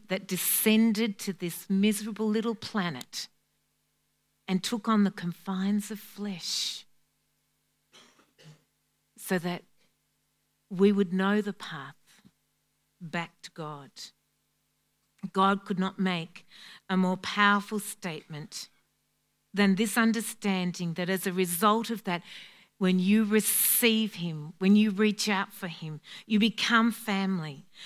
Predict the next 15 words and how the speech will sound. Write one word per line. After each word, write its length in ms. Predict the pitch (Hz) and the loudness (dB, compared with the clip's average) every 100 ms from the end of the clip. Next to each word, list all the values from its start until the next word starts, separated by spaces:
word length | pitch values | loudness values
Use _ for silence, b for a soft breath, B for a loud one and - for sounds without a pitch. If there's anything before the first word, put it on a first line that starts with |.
| B | B
and 100 | - | 6
you 80 | 240 | 8
have 220 | 240 254 | 8 4
a 80 | 233 | 4
home 480 | 226 214 226 220 214 | 0 2 4 4 4
in 140 | 185 | 2
him. 440 | 170 170 147 139 - _ _ _ _ _ _ _ _ _ _ _ _ _ _ | -4 -8 -12 -14 -20 _ _ _ _ _ _ _ _ _ _ _ _ _ _
The 80 | 180 | -6
word 440 | 170 196 202 202 | 0 4 4 2
became 520 | 202 196 - 190 190 | -4 -6 -6 -2 -2
fleshed, 840 | 196 - 175 156 147 - - - - _ _ _ _ _ _ _ _ _ _ - | -2 -6 -8 -8 -6 -6 -8 -12 -16 _ _ _ _ _ _ _ _ _ _ 0
and 120 | 190 | 4
in 120 | 190 | 4
Warren's 400 | 196 202 208 190 | 4 4 2 0
version, 500 | - 196 190 202 190 | -2 0 0 0 -2